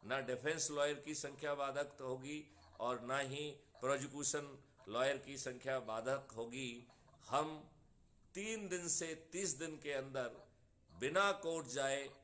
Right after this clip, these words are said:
डिस्ट्रीब्यूटेड वीडियो बेस्ड ट्रायल सिस्टम के माध्यम से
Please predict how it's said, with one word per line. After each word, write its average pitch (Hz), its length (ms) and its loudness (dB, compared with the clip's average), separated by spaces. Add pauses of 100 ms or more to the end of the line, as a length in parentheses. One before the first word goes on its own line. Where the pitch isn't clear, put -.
(240)
डिस्ट्रीब्यूटेड 175 960 0
वीडियो 151 400 2
बेस्ड 139 300 -2
ट्रायल 131 260 2
सिस्टम 127 380 -4
के 123 260 -6
माध्यम 117 480 -4
से 127 480 -2